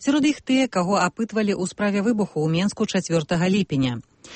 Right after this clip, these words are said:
Так, моладзевага актывіста Сяржука Высоцкага памежнікі ў канцы верасня знялі з цягніка, які накіроўваўся ва Ўкраіну. Паставілі штамп у пашпарт, што яму забаронены выезд з Беларусі.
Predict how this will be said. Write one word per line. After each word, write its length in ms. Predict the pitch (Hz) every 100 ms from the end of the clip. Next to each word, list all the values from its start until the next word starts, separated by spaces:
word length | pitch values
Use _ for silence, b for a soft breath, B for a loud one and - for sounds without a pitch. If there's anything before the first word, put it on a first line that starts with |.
| B
Так, 240 | - 240 -
моладзевага 640 | 196 214 220 196 202 190
актывіста 560 | 190 - 214 240 - 160
Сяржука 400 | 165 147 160 165
Высоцкага 560 | 170 - 277 - 220
памежнікі 640 | 220 196 196 240 240 240 196
ў 160 | 170
канцы 320 | 160 180 - 180
верасня 480 | 208 240 233 226
знялі 400 | 185 170 208 262
з 80 | -
цягніка, 560 | 175 151 156 - 220 233
які 240 | - 196 190 B B
накіроўваўся 800 | 180 175 165 170 185 175 - 156
ва 160 | 160 156
Ўкраіну. 480 | 175 185 208 156 131 B B
Паставілі 480 | 185 190 262 233 196
штамп 480 | - - 175 151 139
у 80 | 139
пашпарт, 480 | 196 247 - 247
што 160 | - -
яму 240 | 165 190 220
забаронены 720 | 196 220 180 143 151 180 190
выезд 400 | 139 143 139 -
з 160 | - 156
Беларусі. 560 | 156 151 143 - 143